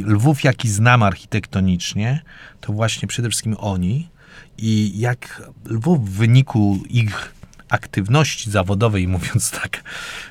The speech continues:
e, bardzo w sposób, e, lakoniczny i pozbawiony tej emocji, która jest, jak wam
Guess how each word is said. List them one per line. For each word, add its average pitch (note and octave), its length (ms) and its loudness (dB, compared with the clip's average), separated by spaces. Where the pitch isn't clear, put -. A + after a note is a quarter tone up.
e, F#2+ 280 4
bardzo F#2+ 760 0
w - 60 -10
sposób, - 560 -4
e, E2 280 -2
lakoniczny F2+ 760 0
i F2 60 0
pozbawiony F#2+ 600 0
tej F#2 340 -4
emocji, G2+ 500 0
która F#2 340 -4
jest, F#2+ 300 -2
jak F#2 180 -4
wam F#2 240 4